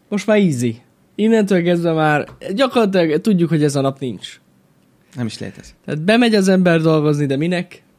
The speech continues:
Speaker 2: <laughs>
Speaker 1: Ilyenkor felmerül a kérdés, érted? Kapja az e-maileket, a problémákat, érted? De hát ugye nincs idő megoldani.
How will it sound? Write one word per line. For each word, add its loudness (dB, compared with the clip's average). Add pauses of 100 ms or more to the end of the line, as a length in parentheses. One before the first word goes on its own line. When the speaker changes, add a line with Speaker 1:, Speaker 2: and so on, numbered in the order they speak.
(420)
Speaker 2:
<laughs> -12
Speaker 1:
Ilyenkor 0
felmerül 2
a 2
kérdés, 0
érted? -2 (460)
Kapja 0
az -2
e-maileket, -4
a -10
problémákat, -8
érted? -4
De -4
hát -6
ugye -8
nincs -8
idő -6
megoldani. -6